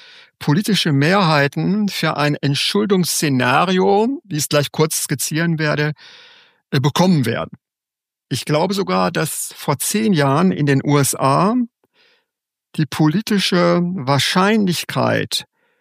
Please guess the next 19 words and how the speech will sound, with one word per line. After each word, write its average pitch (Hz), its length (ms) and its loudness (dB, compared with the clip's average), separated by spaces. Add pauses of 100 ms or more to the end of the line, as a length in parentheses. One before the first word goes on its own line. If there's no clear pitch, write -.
(260)
ein 139 180 -2
derartiges 165 640 0
Szenario 147 800 0 (240)
überparteilich 156 1300 -2 (1000)
zu - 280 -2
formieren, 139 760 4
größer 139 540 4
war. 113 200 -4
Zweitausendfünfzehn 147 960 0
hatten 170 160 0
wir 143 120 0
bei 135 80 2
den 131 120 2
Republikanern 127 760 0
Ron 151 340 4
Paul 185 340 0
und 120 160 0
Rand 160 260 0
Paul. 208 500 -2